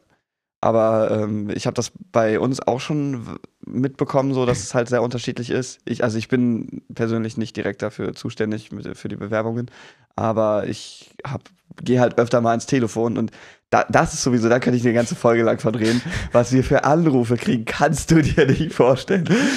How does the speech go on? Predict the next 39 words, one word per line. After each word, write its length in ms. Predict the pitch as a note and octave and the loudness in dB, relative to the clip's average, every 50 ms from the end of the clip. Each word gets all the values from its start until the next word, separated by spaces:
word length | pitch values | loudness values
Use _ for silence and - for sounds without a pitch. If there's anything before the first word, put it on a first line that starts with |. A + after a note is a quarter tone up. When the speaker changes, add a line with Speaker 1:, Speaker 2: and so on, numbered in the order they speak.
| G3 A3 - | -2 2 4
Speaker 1:
Ihr 120 | C#3+ E3 | 4 4
wahrscheinlich 420 | D#3+ D#3+ C#3 - C#3+ A#2+ B2 C3+ B2+ | 4 4 4 4 4 6 6 4 4
Speaker 2:
Das 100 | B2+ A#2+ | 4 4
ist 40 | |
Speaker 1:
auch. 240 | B2+ D3 F3+ A#2+ A2 | 4 4 2 2 2
Speaker 2:
bei 180 | G#2 C3+ C3 A#2 | 4 4 4 6
uns 240 | A2+ C3 A#2 - - | 4 2 0 0 0
ähnlich. 420 | B2 A#2 A2 G2+ G#2 A2 A2 - - - | 2 2 2 0 -2 -4 -6 -10 0 2
Speaker 1:
Aber, 260 | C3 C3 C3 C#3 C3+ | 4 6 6 6 6
Speaker 2:
Also, 220 | C3+ C3 - - | 6 4 4 4
Speaker 1:
ähm, 240 | - - C3+ - A#2 | 4 4 4 4 4
Speaker 2:
äh, 40 | G#2+ | 4
Speaker 1:
das 140 | C3 C3 B2+ | 4 2 4
Ding 80 | - | 4
Speaker 2:
wirklich. 120 | D#3 D3 D3+ C#3 | 4 4 4 2
Speaker 1:
ist, 40 | C3 | 2
wir 100 | C3+ C#3 | 2 2
sind 160 | C3+ D#3+ D#3+ | 2 2 4
ja 80 | D#3+ D3 | 4 4
nun 120 | C#3 D3 C#3+ | 4 4 4
mal 360 | D3 C#3+ C#3+ C#3 C#3 C#3 - - | 4 4 4 4 2 0 2 2
ein, 440 | B2 B2+ B2+ B2 B2 B2 B2 B2 G2 | 2 2 2 2 2 2 0 0 0
ähm, 340 | G#2+ B2 A#2+ A#2+ A#2 A#2 A2+ | 0 2 2 2 0 0 0
eine, 380 | - - A#2+ A#2 A2+ A2 A2+ - - | 0 0 2 2 2 0 -2 0 0
ein 180 | - A#2+ A2+ | 0 0 2
Unternehmen, 460 | A2+ A#2 - A2 A#2 A2+ B2+ C#3 C#3+ C3 | 0 0 0 0 2 2 2 0 0 0
der, 380 | B2+ B2+ B2+ B2 A#2+ A#2+ A2+ | 0 0 2 0 0 -2 -2
was 220 | B2 B2 A#2 - - | -2 -4 -4 -4 -4
in 120 | - B2+ | 0 2
der 100 | C3+ - | 4 4
Öffentlichkeit 540 | D#3 D3+ D#3 A3 F#3+ F3 - - A2+ A2 - | 4 2 2 0 -2 -2 0 -2 -2 -2 -2
steht 300 | - - - B2+ D3 - - - - | -2 -2 -2 -2 -2 -4 -10 -8 -6
Speaker 2:
Ja. 180 | G2+ G2 G2 | -4 -4 -4
Speaker 1:
und 300 | - - - B2 B2 A2+ | -2 -2 0 0 0 2
wo 80 | A#2+ B2 | 2 0
es 140 | B2 A#2+ - | 0 2 0
halt 160 | B2 A#2+ A#2 - | 0 0 0 -2
ziemlich 300 | - B2+ B2+ B2 A#2+ - | -2 -2 -2 -2 -2 -2
viele 500 | - B2+ A#2 A2+ A2+ A#2 A#2 A2+ A2 | -2 0 0 2 2 2 2 0 -2